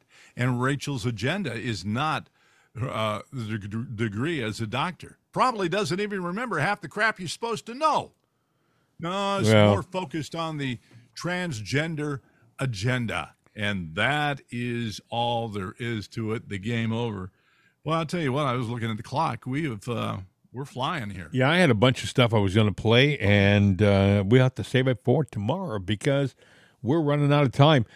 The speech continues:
Speaker 2: If you want to, uh, contact us, our number is eight three three, five three eight, seven eight six eight. Eight three three, five three eight, seven eight six eight. Please tell your friends about the show. Maybe pass them a link to the show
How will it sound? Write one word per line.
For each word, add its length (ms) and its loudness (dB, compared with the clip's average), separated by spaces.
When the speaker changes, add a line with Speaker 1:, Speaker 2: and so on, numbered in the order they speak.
Speaker 2:
If 100 -6
you 140 4
want 220 4
to, 220 8
uh, 140 8
contact 680 4
us, 240 4
our 140 4
number 240 2
is 100 0
eight 180 6
three 260 2
three, 420 2
five 440 2
three 320 4
eight, 320 2
seven 640 2
eight 260 0
six 420 0
eight. 240 4
Eight 180 -2
three 240 2
three, 340 2
five 340 2
three 340 2
eight, 180 2
seven 320 4
eight 160 6
six 240 4
eight. 160 6
Please 260 4
tell 260 0
your 140 4
friends 400 2
about 200 4
the 80 -2
show. 400 4
Maybe 380 6
pass 400 0
them 200 6
a 60 4
link 400 2
to 120 4
the 120 6
show 480 2